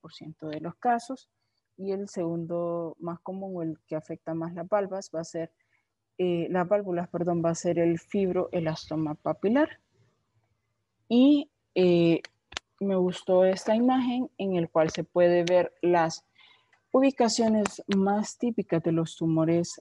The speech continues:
eh, cardíacos. Entonces, por ejemplo, podemos ver aquí en la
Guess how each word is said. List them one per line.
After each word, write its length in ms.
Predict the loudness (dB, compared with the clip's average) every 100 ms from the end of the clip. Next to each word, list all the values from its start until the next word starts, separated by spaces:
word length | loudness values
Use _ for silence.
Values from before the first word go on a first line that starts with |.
| _
eh, 220 | -2 -2
cardíacos. 760 | 0 0 2 4 2 0 -10 -12 -16 -18 _ -20 _ 0
Entonces, 920 | 0 2 2 2 4 4 4 2 -8 -10 -2
por 160 | 0
ejemplo, 380 | 0 0 -2 -2
podemos 480 | 0 2 2 2 2
ver 200 | 2 2
aquí 460 | 0 -4 -6 -6 -8 _ _ _ 0
en 320 | 4 4 4
la 320 | 4 2